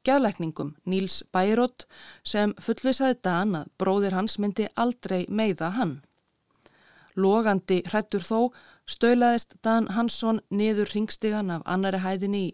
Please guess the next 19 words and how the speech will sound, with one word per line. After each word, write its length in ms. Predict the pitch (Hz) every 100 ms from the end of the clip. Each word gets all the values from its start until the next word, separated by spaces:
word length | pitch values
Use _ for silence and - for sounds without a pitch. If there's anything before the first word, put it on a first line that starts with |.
| -
fylgd 480 | - 185 196 - -
prófessor 560 | - 185 - 185 180
Bærót 480 | 196 208 220 220 - - - - - - 214
um 160 | 214
sex 320 | - 269 -
að 140 | 233 220
morgni 240 | 240 214
föstudags 640 | 190 233 - 190 151 - -
og 100 | - -
kallaði 480 | 214 - 196 185 165
til 160 | 190 185
bróður 320 | 226 233 196
síns: 440 | - 143 - - _ _ _ _ _
„Kai, 340 | - 254 208 - _ _ _ -
hættu 320 | 247 - 247
þessu 380 | 233 - 233 226
og 140 | 214
gefstu 440 | 220 214 - 233 226
upp.“ 240 | 151 _